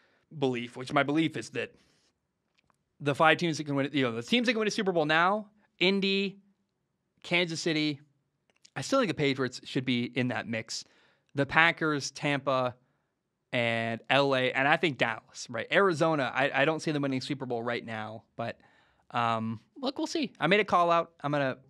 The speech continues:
circle back to it as the year goes on and make fun of myself if I'm wrong later. Ben writes in,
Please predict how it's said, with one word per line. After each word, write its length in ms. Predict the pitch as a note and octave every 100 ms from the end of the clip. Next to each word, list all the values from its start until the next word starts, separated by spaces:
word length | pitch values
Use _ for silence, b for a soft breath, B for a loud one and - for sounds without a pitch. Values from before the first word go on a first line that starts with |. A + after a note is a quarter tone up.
| _
circle 300 | - F#3 E3
back 200 | C#3 C3
to 100 | C3
it 100 | B2 -
as 160 | B2+
the 80 | B2+
year 120 | A#2+
goes 220 | A#2 A#2
on 220 | A#2+ A#2+ A#2
and 160 | A2+
make 180 | B2+ B2
fun 120 | C3
of 60 | B2+
myself 340 | B2 - B2
if 80 | C3
I'm 160 | B2+ B2+
wrong 300 | A#2 A#2+ A2+ -
later. 440 | A#2 G#2+ G2+ - _ _ _ _ _ _ _ _ _ _ _ _ _ _ b b b b b b b b -
Ben 220 | D3+ B3+
writes 260 | B3 F3 D3+
in, 220 | C3+